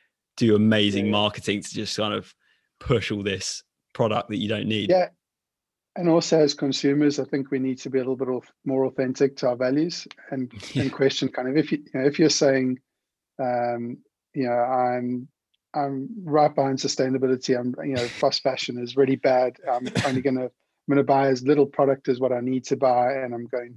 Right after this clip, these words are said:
Speaker 2: to make it last." And I'm, but then you're sort of at the sales buying ten things you don't need.
Speaker 1: Yeah.
Speaker 2: Then you kind of have to question, is that really a value, or is that just kind of being popular?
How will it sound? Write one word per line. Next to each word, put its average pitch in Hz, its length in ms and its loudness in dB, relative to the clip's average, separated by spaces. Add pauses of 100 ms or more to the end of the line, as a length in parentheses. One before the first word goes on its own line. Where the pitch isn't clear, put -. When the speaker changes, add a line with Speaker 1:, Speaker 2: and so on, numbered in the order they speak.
Speaker 2:
to 127 140 0
make 123 200 -4
it 131 120 -4
last." 123 360 2
And 120 120 -6
I'm, 120 140 -6 (760)
but 151 160 2
then 139 200 4
you're 139 120 2
sort 131 240 0
of 127 160 -2 (720)
at 151 160 -2
the 151 80 -8
sales 143 460 2
buying 127 440 -2
ten 131 260 -4
things 131 280 -4
you 127 80 -2
don't 127 340 -4
need. 131 340 -4 (640)
Speaker 1:
Yeah. 104 220 -8
Speaker 2:
Then 147 200 6
you 147 80 6
kind 147 160 0
of 139 60 0
have 143 120 0
to 143 80 -6
question, 143 300 2
is 135 60 4
that 147 140 2
really 143 300 6
a 143 60 4
value, 143 420 0
or 143 140 -2
is 131 100 -4
that 131 220 -6
just 135 240 -2
kind 135 160 -6
of 123 140 -12
being 131 180 -8
popular? 123 420 -8